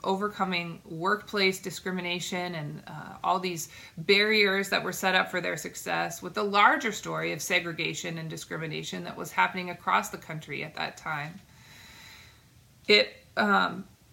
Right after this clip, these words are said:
featured, the women that are featured there,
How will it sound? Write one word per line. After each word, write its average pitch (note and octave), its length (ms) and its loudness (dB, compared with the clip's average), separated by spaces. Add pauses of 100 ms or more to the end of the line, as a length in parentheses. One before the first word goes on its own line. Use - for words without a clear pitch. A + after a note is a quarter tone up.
(420)
featured, C4+ 720 4
the A3 100 6
women B3+ 360 4
that G#3+ 100 6
are G3+ 100 6
featured B3 460 0
there, F#3+ 360 4